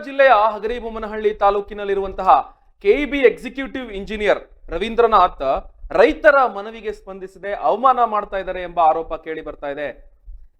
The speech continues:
ಈ ವಿಷಯಕ್ಕೆ ಸಂಬಂಧಪಟ್ಟಂತೆ ರೈತರು ಕೆ ಇ ಬಿ ಕಚೇರಿ ಎದುರು ಪ್ರತಿಭಟನೆ ಕೂಡ ನಡೆಸ್ತಾ ಇದ್ದಾರೆ. ಈ ಒಂದು ಕ್ರಮವನ್ನ ಕೈಗೊಳ್ಳುವಂತೆ ಆಗ್ರಹವನ್ನ ಮಾಡ್ತಾ ಇದ್ದಾರೆ.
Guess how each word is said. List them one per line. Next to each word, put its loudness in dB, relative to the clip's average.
ಈ -6
ವಿಷಯಕ್ಕೆ 0
ಸಂಬಂಧಪಟ್ಟಂತೆ -4
ರೈತರು 0
ಕೆ 0
ಇ -2
ಬಿ -6
ಕಚೇರಿ 2
ಎದುರು 0
ಪ್ರತಿಭಟನೆ 2
ಕೂಡ 0
ನಡೆಸ್ತಾ -10
ಇದ್ದಾರೆ. -4
ಈ -4
ಒಂದು -10
ಕ್ರಮವನ್ನ -8
ಕೈಗೊಳ್ಳುವಂತೆ 0
ಆಗ್ರಹವನ್ನ 2
ಮಾಡ್ತಾ -6
ಇದ್ದಾರೆ. -10